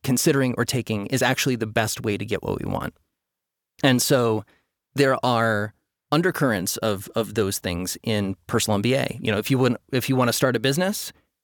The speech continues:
here's how you can understand it in a, a much more, um, clear and sophisticated way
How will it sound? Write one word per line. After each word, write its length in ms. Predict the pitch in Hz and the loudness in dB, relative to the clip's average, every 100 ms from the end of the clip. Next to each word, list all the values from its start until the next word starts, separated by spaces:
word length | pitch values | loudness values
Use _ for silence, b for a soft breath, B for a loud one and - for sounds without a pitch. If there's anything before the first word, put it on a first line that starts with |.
| - | -6
here's 360 | - 170 165 | 0 0 0
how 220 | - 151 147 | 0 2 2
you 180 | 131 | -2
can 380 | 127 120 110 107 - _ | -2 0 0 -4 -10 _
understand 680 | 139 143 127 - 147 135 117 | 0 2 0 0 0 0 0
it 140 | 107 - | -2 -2
in 160 | 120 110 | -2 -2
a, 60 | 98 | -4
a 60 | 110 | -4
much 460 | 113 123 147 - 139 | 0 2 0 -4 -2
more, 500 | 120 110 101 92 - _ _ _ _ - | 0 0 0 -4 -8 _ _ _ _ -2
um, 460 | 113 98 92 - - _ _ _ - | 0 0 -2 -6 -16 _ _ _ 0
clear 280 | - 180 165 | 2 4 4
and 120 | 135 | 2
sophisticated 680 | 127 135 - 120 110 107 | 0 0 0 0 0 0
way 460 | 101 104 92 90 | 0 0 0 -4